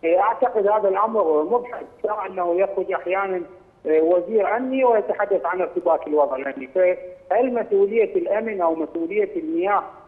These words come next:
هي مسؤولية المواطن العراقي، أم أن الوزير لديه تخطيطات من الموازنة العراقية، وكان من المفترض أن يقوم بإنشاء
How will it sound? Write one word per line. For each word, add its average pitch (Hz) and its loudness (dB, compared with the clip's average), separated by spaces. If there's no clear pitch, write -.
هي 175 2
مسؤولية 180 0
المواطن 214 2
العراقي، 233 2
أم 190 -4
أن 190 -2
الوزير 180 2
لديه 208 2
تخطيطات 208 -2
من 202 -6
الموازنة 202 2
العراقية، 170 2
وكان 196 2
من 185 0
المفترض 226 2
أن 170 0
يقوم 220 -4
بإنشاء 170 0